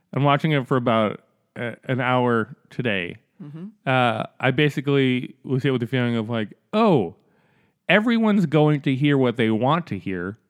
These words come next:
Speaker 2: Sure.
Speaker 1: Like, you know, kill the things that they don't wanna hear, and everyone has a victory. Everyone, like, leaves that with the sense of, like, the Trump supporters are like,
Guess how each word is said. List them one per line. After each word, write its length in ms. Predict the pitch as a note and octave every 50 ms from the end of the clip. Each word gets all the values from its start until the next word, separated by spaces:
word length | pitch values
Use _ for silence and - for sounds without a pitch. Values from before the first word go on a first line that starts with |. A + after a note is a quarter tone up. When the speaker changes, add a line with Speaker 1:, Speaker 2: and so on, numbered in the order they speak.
| _ _
Speaker 2:
Sure. 560 | _ - - - D3 D#3 E3 G3 E3 - F3 _ _ _ _ _ _ _ _ _ -
Speaker 1:
Like, 400 | C3 A#2 A2 G#2 G2 - - - _ _ _ _ _ _ _ _ _ _ _ _ _ _ _ _ -
you 80 | D3
know, 160 | C#3+ A#2+ G#2 - _ _
kill 260 | - G3 G3+ G#3+ G#3+
the 140 | F#3+ G3+ G3+
things 240 | - E3+ D#3+ D#3+ C#3+
that 120 | D#3 C#3+ A#2+
they 100 | C#3 B2+
don't 320 | C3 C#3+ C3+ C#3+ C#3+ B2+
wanna 220 | B2+ A#2+ A#2 A2
hear, 380 | G#2+ A2 G#2 G2+ G2 G#2+ A#2 - _ _ _ _ _ _ _ _
and 400 | - C#3+ D3 D3+ D3+ C#3+ C3 C3+ - _ _ _ _ _ _ _ _ _ _ _ -
everyone 420 | D3 F3 D#3+ G3 G#3+ G#3 G#3+ G#3+ G3
has 220 | G3 F3 E3 E3
a 60 | G#3+ F#3+
victory. 560 | G#3 - - - - B2+ A2 F#2 - - _ _ _ _ _ _ _ _ _ _ _ _ -
Everyone, 560 | D#3+ F3 G3 G#3 G3+ G3 G3 F#3+ F#3+ F#3 E3+ E3
like, 220 | D#3 D3+ D3 C#3
leaves 400 | C#3 C#3 D#3 G3 A3+ A#3+ G#3+ F3
that 280 | F3+ E3+ D#3 D3+ - -
with 140 | D3+ D3+ C#3
the 100 | D3+ C#3
sense 300 | - D#3+ D3 C#3+ C#3 -
of, 140 | D3+ B2
like, 280 | A#2+ B2 A2 A2 - - _ - - - - - _ _
the 440 | - D3+ D3+ C#3+ C3+ B2+ B2 A#2+ - - _ _ _ _ _
Trump 320 | - - D#3+ D#3+ E3 - -
supporters 560 | - F3 C#3+ F3 E3+ E3+ D#3+ D#3+ D#3 D3+ D#3+
are 40 | D3+
like, 340 | C#3 C3 B2 A2 - -